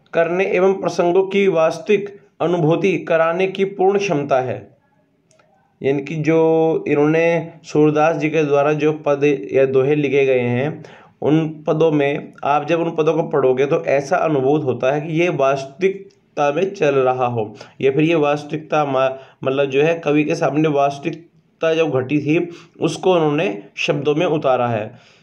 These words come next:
मतलब वास्तविकता की अनुभूति होती है। सूरदास जी ने अपने काव्य में अनेक अलंकारों के साथ साथ उपमा, उत्प्रेक्षा और रूपक का कुशल प्रयोग किया है।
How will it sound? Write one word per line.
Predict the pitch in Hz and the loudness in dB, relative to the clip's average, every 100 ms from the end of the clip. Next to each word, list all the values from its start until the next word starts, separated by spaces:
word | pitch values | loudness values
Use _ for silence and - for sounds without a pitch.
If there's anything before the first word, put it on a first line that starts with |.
| _ - | _ -4
मतलब | 151 170 143 | 0 -2 -2
वास्तविकता | 147 170 - 196 - 196 | -2 -2 -6 -8 -4 0
की | 202 | 0
अनुभूति | 190 156 156 165 | 0 0 -2 2
होती | 139 117 117 | 0 0 -2
है। | 110 98 - _ _ _ _ _ _ _ _ _ _ _ _ _ _ _ _ - - - - _ | -4 -4 -10 _ _ _ _ _ _ _ _ _ _ _ _ _ _ _ _ -20 -20 -20 -20 _
सूरदास | - 175 190 180 190 165 | -2 2 2 2 0 0
जी | 160 | 0
ने | 151 170 | 2 0
अपने | - 151 185 202 | -2 -2 0 0
काव्य | 190 156 139 135 | 0 0 0 0
में | 135 156 156 - _ _ _ _ _ _ 165 | 0 -2 -4 -16 _ _ _ _ _ _ -2
अनेक | 208 226 185 | 0 0 0
अलंकारों | 170 165 160 160 165 | 0 0 0 2 0
के | 160 | -4
साथ | 147 139 131 | -2 -2 -2
साथ | - 156 170 - 156 | -2 0 0 -2 -4
उपमा, | 156 - 170 | -4 -2 -2
उत्प्रेक्षा | 170 151 - 156 156 - 185 | 0 -2 -2 -2 -2 -2 -4
और | - 160 160 | 0 0 2
रूपक | 170 - 196 - | 0 0 -4 -2
का | 170 - - - - | -4 -6 -16 -20 -4
कुशल | 170 226 | -2 0
प्रयोग | 220 180 147 143 139 | -2 0 0 0 -2
किया | 123 117 | 0 0
है। | 110 113 110 | -2 -8 -18